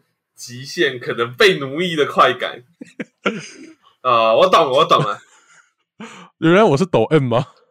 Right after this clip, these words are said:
Speaker 1: 我本来想说可能是，但想一想，应该是。
Speaker 2: 看，不是啦，我只是觉得，我，我就只是，如果，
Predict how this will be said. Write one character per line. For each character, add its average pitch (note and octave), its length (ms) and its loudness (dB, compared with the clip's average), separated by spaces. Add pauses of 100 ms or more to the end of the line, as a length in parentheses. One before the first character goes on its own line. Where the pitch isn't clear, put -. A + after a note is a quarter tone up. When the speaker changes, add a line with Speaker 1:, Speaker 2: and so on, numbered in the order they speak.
(1600)
Speaker 1:
我 D3+ 140 -2
本 D#3 140 2
来 C#3 100 0
想 B2+ 140 -8
说 E3 140 -4
可 E3 220 -2
能 G#2+ 200 -10
是， C3+ 240 -16
但 F3 140 -4
想 A#2 260 -8
一 C#3 80 -8
想， A2 300 -12 (840)
应 B2+ 120 -14
该 A#2+ 160 -2
是。 - 240 -16 (300)
Speaker 2:
看， - 280 -8 (120)
不 C3 100 -12
是 - 220 -12
啦， D3 240 -14 (580)
我 F#3 140 0
只 A#3 180 -6
是 E4 80 0
觉 G3+ 180 -2
得， A#3 280 0 (760)
我， D#3 280 2
我 F3 140 6
就 C#4 200 4
只 C3 160 -4
是， E3 280 -2 (1000)
如 G3 220 2
果， A#3 220 -2